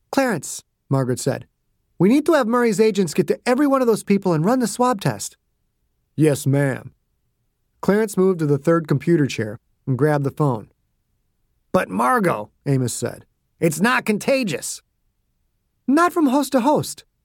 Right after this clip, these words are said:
Margaret said. "But the McMillans were infected later, remember? Whatever the vector is, it might be persistent, lying on clothes or hair. And looking at these pictures, the disease has mutated, at least to some extent.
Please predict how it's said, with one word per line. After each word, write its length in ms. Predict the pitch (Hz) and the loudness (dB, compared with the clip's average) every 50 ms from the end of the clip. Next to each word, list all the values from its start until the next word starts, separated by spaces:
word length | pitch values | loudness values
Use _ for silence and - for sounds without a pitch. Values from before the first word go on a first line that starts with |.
| _ | _
Margaret 300 | - 135 135 123 127 123 | -2 0 0 0 -2 -4
said. 260 | - - 135 120 120 - - _ _ _ _ _ _ _ _ _ _ _ | -2 -4 -4 -4 -4 -8 -14 _ _ _ _ _ _ _ _ _ _ _
"But 140 | - 226 214 | -2 0 2
the 60 | - | 2
McMillans 500 | 208 202 220 233 262 320 339 311 233 185 | 2 2 2 0 0 0 2 2 0 2
were 100 | 196 202 | 2 0
infected 380 | 196 196 196 254 240 - 240 208 | 0 0 0 -2 0 0 0 2
later, 260 | 240 294 302 226 156 | 2 2 2 2 2
remember? 460 | 135 135 151 190 240 247 294 302 294 - _ _ _ _ _ _ _ _ _ _ | 2 2 0 0 0 0 0 0 -2 -4 _ _ _ _ _ _ _ _ _ _
Whatever 360 | - 127 147 214 285 302 349 | 0 2 4 4 4 2 2
the 80 | 339 339 | 0 2
vector 340 | 311 311 302 - - 277 269 | 2 0 0 2 2 2 4
is, 280 | 269 233 156 127 - - _ _ _ - | 4 2 2 0 -4 -8 _ _ _ 0
it 140 | 170 190 196 | 0 0 2
might 300 | 190 190 233 277 294 - | 2 2 2 0 0 0
be 140 | - 269 | 0 0
persistent, 640 | - - 220 208 202 - 277 240 - - 135 110 - _ _ _ _ _ _ - | 0 0 -2 -4 -2 -2 -2 -2 -2 -4 -4 -4 -8 _ _ _ _ _ _ 0
lying 260 | 185 214 226 233 220 | 2 2 2 2 0
on 120 | 220 208 | 0 0
clothes 400 | 208 - 247 254 254 254 233 180 | -2 0 2 2 2 2 2 0
or 100 | 196 190 | -2 -2
hair. 320 | 175 202 247 226 156 120 - _ _ _ _ _ _ _ _ _ _ - | 0 0 0 0 0 -2 -4 _ _ _ _ _ _ _ _ _ _ -4
And 140 | 135 139 175 | 0 2 2
looking 260 | 240 - 294 277 269 | 2 2 2 2 2
at 120 | 262 254 | 2 2
these 200 | - 269 262 240 | 2 2 2 0
pictures, 460 | - - 294 294 - - 156 143 - - _ _ _ _ _ _ _ - | 0 0 0 0 2 0 0 0 -2 -6 _ _ _ _ _ _ _ 0
the 80 | 196 | 2
disease 440 | 190 226 220 185 240 233 226 214 - - _ | 2 2 2 4 4 2 2 0 -2 -8 _
has 360 | - - - 285 311 302 247 | -8 -4 0 0 2 2 2
mutated, 560 | 208 214 254 285 262 - 190 151 123 120 123 - _ _ _ _ - | 2 2 2 0 0 0 0 0 0 -2 -8 -12 _ _ _ _ -2
at 120 | 160 170 | 0 2
least 220 | 220 269 262 - - | 2 2 2 2 0
to 80 | 220 | 0
some 280 | 196 - - 302 302 262 | 0 0 0 0 0 0
extent. 500 | 233 - - - 262 240 180 - - | -2 -4 -4 -2 0 0 0 -2 -6